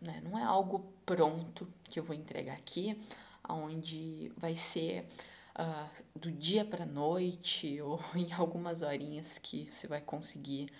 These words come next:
então, ter aí um cão de fato obediente, né?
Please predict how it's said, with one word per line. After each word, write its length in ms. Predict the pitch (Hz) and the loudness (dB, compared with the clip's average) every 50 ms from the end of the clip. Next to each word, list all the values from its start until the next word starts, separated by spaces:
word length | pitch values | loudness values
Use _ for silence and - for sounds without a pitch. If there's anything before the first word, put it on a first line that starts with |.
| - - - - - | -18 -18 -18 -14 -10
então, 300 | - 143 - 143 139 143 | -10 -6 -4 -4 -4 -4
ter 420 | 139 - 135 135 135 135 139 - - - - - | -4 -4 -4 -4 -4 -4 -6 -10 -16 -18 -14 -10
aí 220 | 160 147 139 131 | -8 -6 -4 -4
um 120 | 131 147 | -4 -6
cão 380 | 139 - - 147 127 131 135 139 - - - - - _ _ _ _ _ _ - | -6 -4 -2 0 0 0 -2 -6 -10 -12 -20 -20 -20 _ _ _ _ _ _ -6
de 180 | 185 175 - 160 | -4 -2 -2 -2
fato 580 | - - 151 139 - - - - 156 - - - | 0 4 4 4 4 2 -2 -2 -2 -2 -4 -4
obediente, 1120 | 160 156 - - 156 151 147 - - 143 127 127 - - - - - - - - - - - _ _ _ _ _ - - - | -8 -6 0 0 0 0 2 0 0 0 0 -2 -4 -8 -4 0 2 2 2 0 -4 -10 -20 _ _ _ _ _ -20 -18 -12
né? 300 | - 131 135 - - - | -10 -8 -6 -6 -6 -6